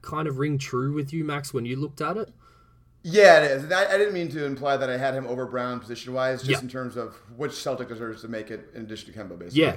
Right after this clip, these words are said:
Speaker 1: cool. So I actually, yeah, I had Tatum here in my last front court spot. I, I'd pro-, if you really push me and gun to my head,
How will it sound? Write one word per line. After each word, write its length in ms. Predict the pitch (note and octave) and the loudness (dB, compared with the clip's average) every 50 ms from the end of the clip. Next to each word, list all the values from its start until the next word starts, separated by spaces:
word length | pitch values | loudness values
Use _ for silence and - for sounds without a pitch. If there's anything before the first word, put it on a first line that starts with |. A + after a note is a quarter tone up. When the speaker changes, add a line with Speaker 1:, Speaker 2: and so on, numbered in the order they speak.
| - | -2
Speaker 1:
cool. 240 | - - C3+ A2+ F2+ | 0 2 2 2 2
So 300 | - - - D3+ C#3 C#3 C#3 - | 0 2 4 4 6 4 4 4
I 220 | C#3 D3+ F#3 G3 G3+ | 6 6 6 6 6
actually, 500 | F#3+ - - F3+ F#3 F3+ E3+ E3+ D#3 C3 | 4 2 4 6 8 8 8 8 8 6
yeah, 220 | C#3+ E3+ F3 C#3 A2 | 4 4 6 6 6
I 140 | A#2+ C#3 C#3+ | 6 6 6
had 240 | C#3+ D#3+ D3 D3 | 4 2 0 0
Tatum 380 | C#3 - C#3 D3 D#3 D#3 C#3 B2 | 0 0 2 2 4 4 2 2
here 240 | B2 B2 A#2 A2 G#2+ | 2 2 2 4 2
in 80 | G#2+ | 2
my 140 | A2+ A2+ A2+ | 2 2 2
last 320 | A2 A2+ A2+ A#2 A2+ - - | 2 4 2 2 2 0 -4
front 240 | - A2+ A#2+ C3+ | -4 -2 -2 -2
court 260 | C3+ - A#2 G#2+ - - | 0 0 0 0 0 -4
spot. 400 | - - - G#2 G2 F2 - - - - - - - | -6 -6 -4 -4 -4 -4 -6 -10 -16 -20 -20 -16 -8
I, 140 | - A#2 A#2+ - - | -4 -4 -4 -2 0
I'd 220 | D#3 D#3 C#3 - | 0 0 0 -2
pro-, 200 | - - F3 F3+ | -4 -2 0 2
if 220 | F3 F3 F3 - - | 4 4 4 4 4
you 120 | E3+ E3 | 4 4
really 420 | C#3 D#3+ F3+ F#3+ F#3 F#3 F3 D#3+ C3 | 10 12 12 12 12 12 12 10 6
push 380 | - - - D#3+ D#3 - - | 0 0 2 2 2 2 2
me 180 | D#3+ D#3 D#3 C#3+ | 0 2 2 2
and 140 | C3 A2+ G#2 | 2 2 2
gun 220 | C3 B2+ C3 C3+ | 2 2 2 2
to 100 | C3+ - | 0 0
my 160 | B2+ A#2 A2 G2+ | 0 0 0 0
head, 320 | G#2 A#2 A#2 A#2 G#2+ G2+ | 0 0 0 0 0 -2